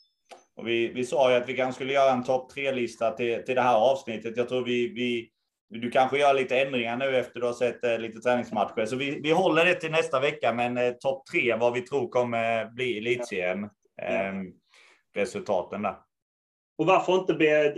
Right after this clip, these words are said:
Speaker 2: eh, tittarna och lyssnarna skicka in sina topp tre? På damsidan pratar vi nu, vi pratar
Speaker 1: Ja.
Speaker 2: här längre fram.
Speaker 1: Ja, nej, det tycker jag absolut. Det, det, det ska bli kul att se och, eh, se om vi kan få en liten, eh,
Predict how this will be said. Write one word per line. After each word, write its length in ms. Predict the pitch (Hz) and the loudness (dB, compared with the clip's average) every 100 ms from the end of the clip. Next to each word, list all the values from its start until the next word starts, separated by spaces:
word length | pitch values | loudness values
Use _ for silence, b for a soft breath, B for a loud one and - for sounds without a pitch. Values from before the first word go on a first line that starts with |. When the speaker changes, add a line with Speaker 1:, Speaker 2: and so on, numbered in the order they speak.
| 151 147 | 2 2
Speaker 2:
eh, 40 | 139 | 4
tittarna 380 | 165 170 165 143 | 2 2 0 -2
och 80 | 135 | -2
lyssnarna 400 | 160 160 135 123 | -2 -4 -4 -4
skicka 280 | 139 - 156 | -6 -2 -2
in 200 | 127 110 | -2 0
sina 220 | 165 160 | 0 0
topp 260 | 143 120 | -2 -4
tre? 220 | - 151 110 - - | -4 -4 -4 -8 4
På 120 | 147 | 4
damsidan 640 | 151 156 175 139 113 117 107 | 8 6 6 2 2 2 2
pratar 300 | 139 139 123 | 2 2 -2
vi 80 | |
nu, 180 | 127 120 | -2 -2
vi 140 | 117 113 | -2 0
pratar 160 | 131 | 2
Speaker 1:
Ja. 60 | 127 | 2
Speaker 2:
här 300 | 127 139 123 - - 123 | 2 0 -4 -10 -10 -6
längre 220 | 117 107 | -4 -4
fram. 180 | 113 107 - _ b b | -6 -8 -10 _ b b
Speaker 1:
Ja, 140 | 117 156 - _ - | -4 -4 -8 _ -4
nej, 240 | 113 156 | 2 2
det 80 | 151 | 2
tycker 280 | 147 147 156 | -2 -2 0
jag 80 | 151 | 0
absolut. 300 | 160 135 135 | 0 -4 0
Det, 300 | 131 135 123 | 4 4 2
det, 180 | 135 | -6
det 140 | 135 131 | -8 -10
ska 140 | - | -12
bli 120 | 147 | -10
kul 200 | 135 143 | -6 -4
att 60 | 113 | -4
se 200 | 131 107 | 0 0
och, 340 | 110 113 117 117 | 2 0 0 0
eh, 180 | 113 110 _ _ _ _ | -2 -6 _ _ _ _
se 120 | 123 | -2
om 60 | 113 | -2
vi 80 | 107 | 0
kan 160 | 113 | -2
få 160 | 113 120 | 0 0
en 80 | 107 | 0
liten, 360 | 104 110 107 | 0 0 -2
eh, 300 | 107 104 101 | 0 0 0